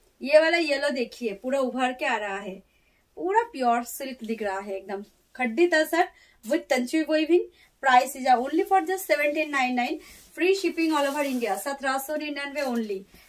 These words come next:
This is the blouse piece। Blouse piece के border section rust color में जा रहा है।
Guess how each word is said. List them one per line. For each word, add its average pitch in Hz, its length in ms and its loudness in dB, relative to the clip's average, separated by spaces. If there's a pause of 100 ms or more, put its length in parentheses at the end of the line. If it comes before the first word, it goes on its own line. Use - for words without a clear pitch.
(160)
This 247 180 -6
is 247 80 2
the 226 160 2
blouse 233 440 -2
piece। 311 160 -4
Blouse 233 320 -4
piece 233 200 -10
के 247 100 -10
border 220 280 -4
section 285 440 -10
rust 226 260 -4
color 226 260 -4
में 233 260 -10
जा 220 160 -4
रहा 247 220 2
है। 302 240 -6